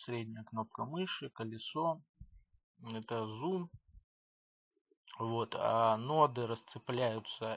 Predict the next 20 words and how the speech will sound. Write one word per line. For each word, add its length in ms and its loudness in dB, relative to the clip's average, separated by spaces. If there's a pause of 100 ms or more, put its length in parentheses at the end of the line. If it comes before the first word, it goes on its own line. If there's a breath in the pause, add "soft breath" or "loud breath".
и 140 -6
сцепляются 920 -4 (420 loud breath)
таким 400 -4
образом, 480 -4
что 680 -6
берем 500 -6
вот 200 -12
вход, 380 -2 (180)
допустим, 600 -8 (1120)
появляется 480 -2
вот 80 -16
такая 280 -4
вот 160 -6 (360)
кривая 360 -6
Безье, 680 -6 (240)
или 160 -8
не 160 -8
знаю, 300 -4
как 260 -20
назвать, 380 -2